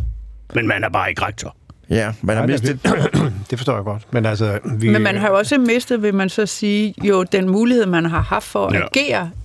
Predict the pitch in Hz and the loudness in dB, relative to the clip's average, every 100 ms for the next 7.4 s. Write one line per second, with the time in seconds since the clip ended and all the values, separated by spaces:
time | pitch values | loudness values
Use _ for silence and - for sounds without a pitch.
0 | - - - 104 120 - 101 107 202 202 | -16 -20 -6 -2 -2 0 -4 0 2 2
1 | 196 127 - 233 240 156 - 220 240 - | 2 0 -2 0 0 2 2 2 0 0
2 | 220 196 214 214 - - - 202 220 226 | -2 0 2 0 -2 -4 0 2 2 2
3 | 233 220 196 175 170 202 247 254 220 208 | 2 2 0 -2 -4 -2 -2 -2 -2 -2
4 | 196 180 180 170 - 180 175 175 - 190 | -2 0 0 0 0 -2 -2 -4 -2 0
5 | 185 180 185 113 104 135 135 139 117 - | 2 0 -2 -2 0 0 -2 -2 -4 -4
6 | 208 220 139 120 107 95 98 - - 233 | -2 0 2 0 0 -4 -6 -4 0 0
7 | - - - | 0 -4 -8